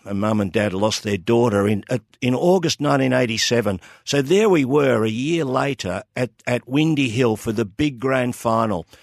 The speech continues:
And before the game, I spoke to the players in the Essendon rooms, and Hawke had come in, so he's just over to my left, as I recall. And I said to the players something like, "Well, you know, we can't, uh, we, we,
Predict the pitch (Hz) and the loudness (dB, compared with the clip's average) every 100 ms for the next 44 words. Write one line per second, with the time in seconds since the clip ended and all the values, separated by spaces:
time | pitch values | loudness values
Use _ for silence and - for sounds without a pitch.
0 | _ _ _ 156 147 151 - 196 220 190 | _ _ _ -2 0 -2 0 0 2 0
1 | 165 151 143 143 131 - - 156 - 131 | 0 2 2 0 -2 -2 0 0 0 -6
2 | 110 - 131 127 117 127 127 - - 180 | -8 -4 0 0 0 -2 -4 -8 -4 -2
3 | 190 170 156 151 156 143 135 131 135 110 | 0 0 0 0 -2 -2 -2 0 0 0
4 | 135 139 196 180 165 - 156 151 156 110 | -4 0 0 0 -4 -4 -2 0 0 -2
5 | 104 127 135 196 - 180 160 143 143 139 | -2 -2 -2 -4 -2 -2 -2 -2 -2 0
6 | 135 139 135 - 117 117 117 107 107 110 | 0 0 -2 -2 -6 -2 0 -2 -2 2
7 | 113 127 - - - _ - 151 175 180 | 2 0 -8 -20 -20 _ -2 0 2 0
8 | 170 143 127 120 143 143 139 - 160 - | -2 -2 -4 -4 0 0 0 0 -2 -2
9 | 135 135 131 131 - - _ _ - 135 | -2 0 2 0 -6 -20 _ _ -6 0
10 | 147 139 131 - 131 143 123 131 139 - | 2 2 0 -8 -6 -2 0 0 -2 -4
11 | 131 - 170 175 165 - - - 135 131 | -10 -6 -2 0 0 -2 -10 -12 -8 -6
12 | 123 143 143 - 143 143 | -2 -2 -4 -6 -4 -2